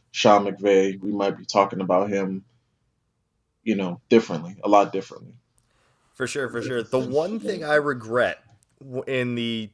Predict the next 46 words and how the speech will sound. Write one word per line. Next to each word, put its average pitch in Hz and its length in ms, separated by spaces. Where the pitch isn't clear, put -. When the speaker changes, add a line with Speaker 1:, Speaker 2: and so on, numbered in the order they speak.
Speaker 2:
two 143 240
thousand 131 500
and 110 100
sixteen, 113 1000
uh, 98 220
scouting 113 460
process 101 520
is 98 320
I 131 120
was 135 240
way 120 320
too 117 180
low 101 180
on 90 140
Carson 87 360
Wentz, 78 260
bro. 78 220
Uh, 95 320
I 120 100
had 147 160
him 120 100
in 104 60
the 92 60
thirties. 90 500
Speaker 1:
Hmm. 120 120
Speaker 2:
And 107 180
not 131 140
only 143 140
did 131 80
I 123 60
have 123 120
him 120 100
in 113 60
the 104 60
thirties, 107 340
I 117 140
had 143 160
him 143 80
behind 104 260
Paxton 90 460
Lynch, 78 420
which 127 280
I 165 200
should 165 200
be, 117 520
like, 95 400